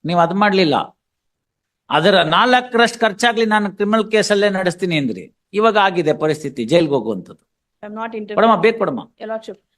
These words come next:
Speaker 2: restitution for conjugal has been
Speaker 1: ರೆಕಾರ್ಡ್ಸ್
Speaker 2: filed.
Speaker 1: ಕೊಡು, ತ್ರೀ ತರ್ಟೀನ್ ಸ್ಟೇಟ್ಮೆಂಟ್ ತೆಗಿ ಬೇಗ. ಒಂದ್ಸತಿ ಅದನ್ನ ಪಾಯಿಂಟ್ ಔಟ್ ಮಾಡಿ ತೋರಿಸ್ಬೋಣ.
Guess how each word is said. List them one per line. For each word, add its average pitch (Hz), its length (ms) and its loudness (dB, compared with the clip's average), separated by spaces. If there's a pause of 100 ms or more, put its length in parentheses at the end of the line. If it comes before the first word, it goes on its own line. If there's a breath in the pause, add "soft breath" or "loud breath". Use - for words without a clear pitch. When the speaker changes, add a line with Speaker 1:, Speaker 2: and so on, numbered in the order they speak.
(140)
Speaker 2:
restitution 269 720 -10
for 240 140 -10
conjugal 233 400 -4
has 254 640 -6
been 269 220 -8
Speaker 1:
ರೆಕಾರ್ಡ್ಸ್ 160 180 0
Speaker 2:
filed. 202 220 0
Speaker 1:
ಕೊಡು, 165 160 -2
ತ್ರೀ 185 160 0
ತರ್ಟೀನ್ 180 340 0
ಸ್ಟೇಟ್ಮೆಂಟ್ 190 500 0
ತೆಗಿ 165 180 4
ಬೇಗ. 165 260 4
ಒಂದ್ಸತಿ 160 480 0
ಅದನ್ನ 160 220 4
ಪಾಯಿಂಟ್ 190 320 2
ಔಟ್ 185 180 0
ಮಾಡಿ 160 200 -4
ತೋರಿಸ್ಬೋಣ. 160 460 0